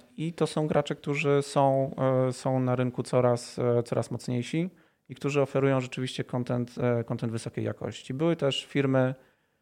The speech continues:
mm, które, e, otwierały studia deweloperskie w Polsce, które działały na rzecz,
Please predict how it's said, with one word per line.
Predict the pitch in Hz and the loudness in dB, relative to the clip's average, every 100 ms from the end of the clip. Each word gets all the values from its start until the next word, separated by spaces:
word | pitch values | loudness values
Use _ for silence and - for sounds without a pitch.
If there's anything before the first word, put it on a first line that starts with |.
| _ _ - | _ _ -8
mm, | 120 117 117 117 | -4 -2 -2 -4
które, | - - 127 123 120 120 120 120 117 113 117 - | -8 -8 0 4 4 4 4 6 6 6 2 -4
e, | 123 120 - | -2 -2 -2
otwierały | - 123 117 | 0 6 6
studia | 110 - 113 | 4 0 0
deweloperskie | 113 113 113 113 - 117 113 | 2 2 2 0 -2 -2 -2
w | 113 | -2
Polsce, | - 120 - 156 165 | -2 -2 -2 0 0
które | 156 - 127 | -2 -4 -4
działały | 120 120 117 117 | 0 2 2 2
na | 117 | 0
rzecz, | 113 113 110 - | 2 2 0 -4